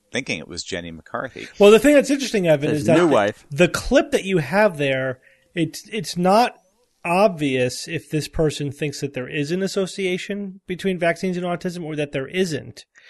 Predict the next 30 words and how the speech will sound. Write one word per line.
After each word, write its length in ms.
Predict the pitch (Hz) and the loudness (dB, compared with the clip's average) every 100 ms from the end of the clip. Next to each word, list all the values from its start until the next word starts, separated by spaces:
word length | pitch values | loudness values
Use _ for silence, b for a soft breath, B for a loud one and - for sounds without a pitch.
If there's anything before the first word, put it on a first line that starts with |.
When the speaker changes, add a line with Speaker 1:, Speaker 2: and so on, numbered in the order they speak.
| B B | B B
Speaker 1:
Right. 720 | 98 104 110 123 135 110 82 - | -14 -8 0 2 2 -2 -4 -4
She 200 | - 170 | -4 -4
Speaker 2:
It 140 | 92 | 0
Speaker 1:
words 380 | 113 143 165 123 | 0 0 0 0
it 140 | 113 | 0
in 80 | 107 | 0
such 320 | - 120 - | 0 0 -2
a 60 | 113 | 0
way 280 | 156 214 143 | 2 2 2
that 160 | 98 | 0
it's 160 | 90 - | -4 -8
a 40 | |
bit 240 | 82 95 - | -6 -6 -6
ambiguous. 1300 | 85 95 120 185 208 - - - - - - - - _ _ _ _ - | -10 -10 -10 -12 -10 -12 -12 -12 -8 -8 -8 -12 -16 _ _ _ _ -4
Speaker 2:
Unless 240 | 147 - | -2 2
you 60 | 165 | 2
have 100 | 156 | 4
Speaker 1:
A 40 | |
Speaker 2:
the 60 | 202 | 4
Speaker 1:
bit 60 | |
ambi- 40 | 165 | 4
Speaker 2:
context 340 | 160 165 - | 4 2 2
of 100 | 147 | 0
the 200 | 143 139 139 | 2 0 -2
re-, 120 | 135 | -6
rest 300 | 135 120 - | -4 -8 -8
of 60 | 127 | -10
what 120 | 120 | -10
she 120 | 117 | -12
said. 260 | - 156 | -14 -14